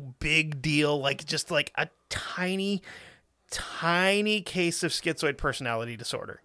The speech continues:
So he was given an honorable discharge and shipped home. So he got kicked out on medical. So when he arrived back in the States, he enrolled at the University of Pennsylvania because while he was in the military, he took his,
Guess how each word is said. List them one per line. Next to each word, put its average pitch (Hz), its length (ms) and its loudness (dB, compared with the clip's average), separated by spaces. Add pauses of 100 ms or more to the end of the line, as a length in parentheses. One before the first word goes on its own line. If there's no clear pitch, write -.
(140)
So 175 280 2
he 190 240 0
was 208 160 0
given 214 400 6
an 165 160 0
honorable 233 460 0
discharge 170 680 2
and 143 140 -4
shipped 151 260 0
home. 123 180 2
So 165 140 0
he 165 60 2
got 160 160 4
kicked - 240 0
out 151 180 8
on 127 400 0
medical. 147 400 0 (1400)
So 143 360 4 (280)
when 160 200 2
he 175 220 2
arrived 165 520 8
back 156 240 4
in 175 60 0
the 156 80 0
States, 180 380 0
he 180 120 2
enrolled 156 340 4
at 143 240 2
the 156 60 -4
University 156 520 2
of 143 80 -4
Pennsylvania 143 680 0 (580)
because 160 640 4
while 156 220 6
he 151 120 -6
was 151 160 0
in 147 100 -4
the 135 60 -4
military, 156 600 2
he 151 260 -2
took - 300 0
his, 139 680 -2